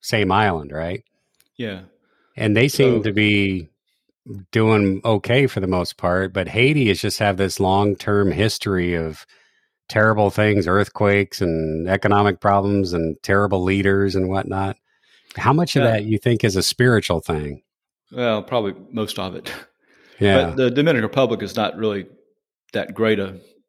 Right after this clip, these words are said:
Speaker 2: situation
Speaker 1: Not a,
Speaker 2: either, but
Speaker 1: not
Speaker 2: it's
Speaker 1: awesome
Speaker 2: just,
Speaker 1: either, huh? <laughs>
Speaker 2: it's just a lot better by comparison.
Speaker 1: Yeah. <laughs>
Speaker 2: And, um, so Haiti has, like, a third of the island, and the Dominican Republic has, like, two-thirds. But Haiti has, like, two-thirds of the population.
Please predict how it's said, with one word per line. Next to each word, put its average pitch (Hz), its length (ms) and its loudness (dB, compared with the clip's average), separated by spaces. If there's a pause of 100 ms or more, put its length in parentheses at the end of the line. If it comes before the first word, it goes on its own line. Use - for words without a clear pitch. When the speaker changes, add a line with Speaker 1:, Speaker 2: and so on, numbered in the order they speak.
Speaker 2:
situation 113 360 0
Speaker 1:
Not 104 140 2
a, 101 100 0
Speaker 2:
either, 107 240 -2
but 101 160 0
Speaker 1:
not 104 100 4
Speaker 2:
it's - 100 -4
Speaker 1:
awesome 101 160 2
Speaker 2:
just, 98 100 4
Speaker 1:
either, 90 220 2
huh? - 720 0
<laughs> - 100 -6
Speaker 2:
it's 107 160 -6
just 113 180 -4
a 113 40 -4
lot 107 220 -2
better 107 180 0
by 101 120 -2
comparison. 101 640 -10 (460)
Speaker 1:
Yeah. 107 180 4 (240)
<laughs> - 220 0
Speaker 2:
And, 101 320 -4
um, 98 480 -8
so 107 460 0 (640)
Haiti 131 300 2
has, 117 220 0
like, 101 140 -2
a 101 60 -10
third 127 300 2
of 113 60 4
the 107 60 2
island, 104 400 0
and 95 100 -6
the 98 40 -4
Dominican 101 260 -4
Republic 98 340 -2
has, 95 120 -6
like, 82 160 -10
two-thirds. 92 640 -8 (560)
But - 160 -8
Haiti 117 240 2
has, 101 300 0
like, 98 360 -2
two-thirds 113 420 2
of 90 60 -4
the 90 60 -6
population. 95 720 -4